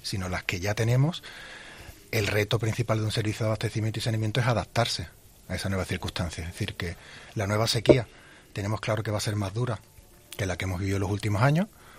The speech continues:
con lo cual hay que seguir ahondando en la reducción de los consumos, y para eso la telelectura, que era uno de los grandes márgenes de mejora que las empresas de abastecimiento tenemos.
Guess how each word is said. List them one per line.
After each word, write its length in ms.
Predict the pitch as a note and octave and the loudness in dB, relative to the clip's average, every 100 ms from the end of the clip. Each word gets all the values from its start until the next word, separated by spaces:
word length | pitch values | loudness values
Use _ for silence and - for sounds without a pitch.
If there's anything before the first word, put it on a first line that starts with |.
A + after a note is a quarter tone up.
| - - - | -20 -18 -6
con 140 | G#2 | -4
lo 80 | F#2 | 0
cual 160 | G2+ | 0
hay 80 | G2+ | 0
que 140 | G2+ G#2+ | 0 2
seguir 340 | - G2+ G2+ | 2 0 0
ahondando 580 | G2 G2 A2 B2+ A2 F2 - | 0 0 2 2 2 -4 -8
en 80 | A2 | -4
la 100 | G2 | -2
reducción 360 | G2 F#2+ - G#2 | -2 -4 -4 -2
de 80 | G#2 | -2
los 80 | |
consumos, 440 | - G2 - C3 A#2 | -4 -4 0 2 0
y 60 | |
para 220 | A2 G2 G2 | 0 -2 0
eso 160 | - | 0
la 140 | G#2 G2+ | 0 0
telelectura, 880 | G#2 G2+ G2 F#2+ - A#2+ B2+ F#2+ - - - - - | 0 0 -2 -4 -4 -2 0 -2 -8 -20 -20 -20 -12
que 100 | - | -6
era 140 | G#2 G2+ | -2 0
uno 160 | G#2 | 2
de 40 | G2+ | 2
los 120 | G2 | 2
grandes 260 | G#2 G2+ G2 | 2 2 2
márgenes 320 | G#2 G2+ G#2 | 2 2 0
de 60 | |
mejora 380 | G2 F2 A#2+ C3+ | -2 2 2 2
que 100 | G#2+ | -2
las 100 | F#2 | -2
empresas 260 | F#2+ G2 F2 | -2 -4 -4
de 60 | |
abastecimiento 600 | F#2 F2 F#2 F#2 F#2+ F#2 | -4 -4 -6 -4 -4 -4
tenemos. 440 | F2+ F#2 C3 F3 | -2 2 2 2